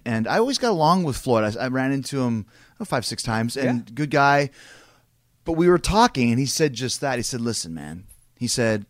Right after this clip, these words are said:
Speaker 1: "I love wrestling." He said, "I understand what I'm doing here. I want people to hate me, to buy the pay-per-views, to see me get beat." Then he went into Floyd, "No one's gonna beat me.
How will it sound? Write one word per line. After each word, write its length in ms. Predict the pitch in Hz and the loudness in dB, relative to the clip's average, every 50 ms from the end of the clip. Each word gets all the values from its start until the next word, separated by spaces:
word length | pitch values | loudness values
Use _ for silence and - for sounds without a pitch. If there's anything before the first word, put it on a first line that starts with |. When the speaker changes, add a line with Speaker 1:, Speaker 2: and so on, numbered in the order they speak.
| _ _ _ _ _ _ _ | _ _ _ _ _ _ _
Speaker 1:
"I 320 | 117 113 113 120 120 123 - | 0 2 2 2 2 0 0
love 280 | 120 117 110 110 107 107 | 0 0 2 2 2 0
wrestling." 520 | 117 120 127 120 - - 85 64 - 117 - _ _ _ _ | -2 -2 -2 -2 -4 -6 -6 -10 -14 -18 -20 _ _ _ _
He 100 | _ 113 | _ -8
said, 240 | 101 - 117 107 101 - - | -6 -4 -4 -4 -4 -4 0
"I 460 | 104 107 107 107 107 104 107 107 110 - | 2 4 4 4 4 4 2 0 -2 -4
understand 560 | 113 107 107 101 - - 117 107 107 107 107 | -4 -4 -4 -4 -4 -4 -4 -4 -2 -2 -2
what 120 | 110 110 | -2 -2
I'm 80 | 107 110 | -2 0
doing 260 | 110 156 190 196 147 | 0 0 0 0 0
here. 280 | - 95 78 65 110 - _ _ _ _ _ _ _ - | -2 -2 -6 -8 -10 -14 _ _ _ _ _ _ _ -8
I 60 | 98 | -6
want 220 | 98 107 107 - | -4 -4 -6 -6
people 260 | - 107 101 107 107 | -8 -8 -8 -6 -8
to 100 | 104 135 | -8 -6
hate 240 | 131 139 113 107 85 | -4 -2 -2 -2 -2
me, 220 | 101 107 120 127 - _ | -2 -4 -4 -6 -8 _
to 140 | - 131 123 | -4 -4 -2
buy 480 | 101 117 110 110 110 110 113 123 113 - | 0 0 0 2 2 2 0 -2 -4 -8
the 80 | 127 123 | -10 -8
pay-per-views, 540 | - 117 117 110 113 107 104 113 120 123 | -4 -2 -2 -2 -4 -4 -4 -4 -6 -4
to 100 | - 127 | -6 -6
see 160 | - - 120 117 | -4 -2 -2 -2
me 80 | 113 101 | -2 0
get 220 | 127 123 98 - | -2 -4 -2 0
beat." 220 | 151 156 131 - - - - - | 0 0 0 0 -4 -12 -6 -2
Then 120 | 185 185 | 0 0
he 40 | 165 | 2
went 160 | 143 143 135 | 0 0 -2
into 80 | 117 113 | -4 -6
Floyd, 300 | - - 139 127 113 107 | -6 -2 -2 -2 0 0
"No 140 | 123 131 123 | 0 0 0
one's 120 | 117 101 | 0 -2
gonna 60 | 104 85 | -4 -2
beat 200 | 117 143 185 123 | 0 -2 0 0
me. 160 | 113 101 92 | -4 -10 -10